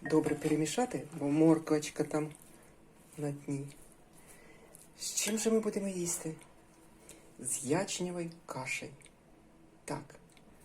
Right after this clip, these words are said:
картопля. У нас здесь картопля є. Який може бути гарнір з картоплі, якщо картопелька у нас тут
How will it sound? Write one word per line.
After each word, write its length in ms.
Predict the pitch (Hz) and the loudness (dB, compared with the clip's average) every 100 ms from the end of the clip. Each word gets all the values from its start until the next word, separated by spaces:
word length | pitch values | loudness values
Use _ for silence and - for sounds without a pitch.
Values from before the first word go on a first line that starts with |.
| - - - | -20 -20 -10
картопля. 680 | - 208 - 175 143 135 127 - - - - - - - - - - - - | -4 -4 0 2 2 0 -4 -6 -20 -20 -20 -20 -20 -20 -20 -20 -20 -20 -8
У 60 | 202 | 0
нас 220 | 226 233 | 2 2
здесь 160 | 233 - | 2 2
картопля 480 | 233 226 226 - | 0 2 0 0
є. 260 | 196 156 127 - - - | -2 0 -2 -4 -8 -8
Який 360 | 180 - 247 | -4 2 2
може 340 | 214 208 180 170 | 4 4 6 6
бути 160 | 170 | 6
гарнір 380 | 170 180 190 175 - - | 4 4 2 2 -2 -10
з 100 | - | -8
картоплі, 640 | - 175 - 147 143 139 - | 0 0 2 0 0 -8 -4
якщо 280 | 156 156 160 | -4 -2 -2
картопелька 600 | 160 160 170 165 147 143 | -2 0 0 2 2 4
у 60 | 151 | 2
нас 200 | 151 151 | 2 -2
тут 260 | 160 160 | -2 -4